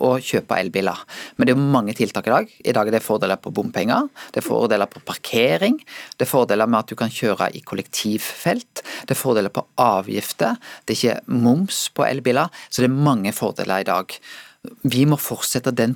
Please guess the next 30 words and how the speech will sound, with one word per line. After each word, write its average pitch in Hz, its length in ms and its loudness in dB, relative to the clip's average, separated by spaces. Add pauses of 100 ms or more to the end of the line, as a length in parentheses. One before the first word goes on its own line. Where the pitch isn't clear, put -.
positive - 800 -4
utviklingen, 120 480 0 (500)
men 113 140 2
det 131 80 6
er 156 80 6
jo 165 160 4 (240)
et - 160 -4
paradoks 113 560 -2 (100)
at - 140 -6
det 110 100 2
systemet 104 560 -2
vi 110 140 -2
har 104 160 0
i - 20 0
dag, 127 300 0 (100)
det, 139 220 2 (400)
det, 113 380 2 (520)
det 120 300 -2
er - 0 -
jo 117 160 4
helt 120 180 0
riktig 113 320 -4
som 143 140 0
Elbilforeningen 117 640 0
sier, 123 340 0
vi 131 160 -2
har 123 80 4
en 123 140 0
vellykket 117 500 -2
politikk 151 400 -2